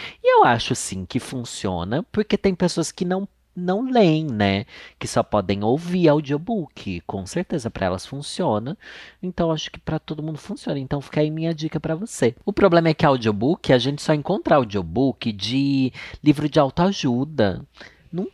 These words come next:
tem audiobook de outro tipo de livro, né? Já, já fiz essa reclamação também, pedi pro povo me ajudar, tipo, "Ai, onde é que compra um livro de, de audiobook?" Nem que eu tivesse que pagar pelo audiobook, mas eu não achei onde.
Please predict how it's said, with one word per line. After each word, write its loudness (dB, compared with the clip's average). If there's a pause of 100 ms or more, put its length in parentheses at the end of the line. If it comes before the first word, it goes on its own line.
tem 4
audiobook 2
de -4
outro -6
tipo -8
de -6
livro, -6
né? -2
Já, 0
já 0
fiz -6
essa 0
reclamação 0
também, -2
pedi -6
pro -6
povo -2
me 2
ajudar, 0
tipo, -12 (320)
"Ai, 4
onde 2
é 4
que -6
compra 2
um -2
livro -4
de, -4 (520)
de 2
audiobook?" 2
Nem 0
que 2
eu 4
tivesse 2
que -14
pagar 4
pelo 2
audiobook, 0
mas 2
eu 4
não 2
achei 2 (460)
onde. -8